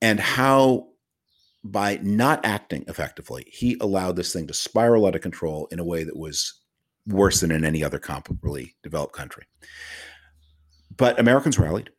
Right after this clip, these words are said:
And at enormous sacrifice to their businesses, to their jobs, their pay, um, to their schooling. I think the damage to children's schooling is going to endure for years as a result of this. But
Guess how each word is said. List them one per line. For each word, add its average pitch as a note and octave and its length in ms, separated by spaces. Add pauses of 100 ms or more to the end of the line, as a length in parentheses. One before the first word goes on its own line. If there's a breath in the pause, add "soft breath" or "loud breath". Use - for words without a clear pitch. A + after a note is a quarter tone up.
(600)
And G#2+ 200
at F#2+ 120
enormous F#2+ 420
sacrifice F#2 640
to - 120
their C#2 140
businesses, G#2 500
to - 100
their A#1+ 120
jobs, F2 480
their B1+ 100
pay, F2 380 (300 soft breath)
um, E2 100
to D#2 100
their D2+ 80
schooling. G#2 760
I C#2+ 120
think G2 180 (180)
the F2 220
damage F#2+ 400
to - 80
children's F2 380
schooling F#2+ 420
is D#2 140
going E2 160
to D2+ 80
endure E2 320
for D#2 180
years D#2+ 720
as D2+ 140
a - 20
result C#2+ 220
of - 80
this. - 140
But - 160